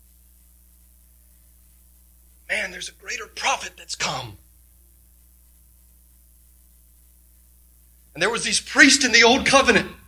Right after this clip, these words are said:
who made sacrifice after sacrifice, but man, a better priest has come.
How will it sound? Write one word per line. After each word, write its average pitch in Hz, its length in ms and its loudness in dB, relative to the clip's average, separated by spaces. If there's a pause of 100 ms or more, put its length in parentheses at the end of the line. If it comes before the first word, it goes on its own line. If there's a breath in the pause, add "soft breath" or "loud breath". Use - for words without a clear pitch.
(680)
who 220 80 -4
made 220 220 4
sacrifice 247 720 6
after 208 240 2
sacrifice, 214 680 -2
but - 180 -20
man, 220 160 -14
a 214 40 -16
better 226 300 -8
priest - 420 -4
has 165 160 -18
come. 131 300 -18